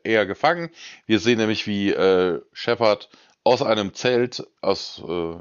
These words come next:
in der Wüste heraustritt. Und er hat dann da ein, äh, ne, so eine Khaki-Weste und hast du nicht gesehen an und hat noch ein Major-Abzeichen dran. Und, äh,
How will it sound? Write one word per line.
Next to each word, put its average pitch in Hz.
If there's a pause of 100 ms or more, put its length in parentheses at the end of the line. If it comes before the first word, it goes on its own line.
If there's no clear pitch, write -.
in 98
der 98
Wüste 107
heraustritt. 92 (560)
Und 95
er 82
hat 98
dann 87
da 82
ein, 76
äh, 76 (640)
ne, 101
so 90
eine 85
Khaki-Weste 90
und 80
hast 101
du 113
nicht 95
gesehen 92
an 90
und 80
hat -
noch 78
ein 76
Major-Abzeichen 85
dran. 78
Und, 67
äh, 65